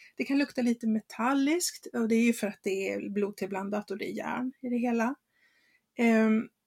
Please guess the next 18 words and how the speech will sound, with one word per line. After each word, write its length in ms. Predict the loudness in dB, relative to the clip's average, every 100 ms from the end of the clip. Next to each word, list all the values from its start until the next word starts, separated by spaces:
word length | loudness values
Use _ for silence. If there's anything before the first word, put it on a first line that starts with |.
| _ _ -20 -4
när 160 | 2 4
det 100 | 4
börjar 240 | 4 4
lukta 300 | 4 0 -4 -2
illa, 380 | 0 2 2
det 80 | 2
är 40 | 4
mer 260 | 4 4
liksom 220 | 2 -2 -2
när 80 | 0
det 80 | 0
luktar 380 | -2 -4 -8
starkt. 1120 | -6 -6 -8 -14 -4 0 0 -2 -8 -14 -18 -12
Eh, 480 | -8 -4 -4 -4 -8 -12 -18 _ _
alltså 180 | -6 -4
do-, 180 | -4 -4
doften 380 | -4 0 0
blir 300 | 4 4 2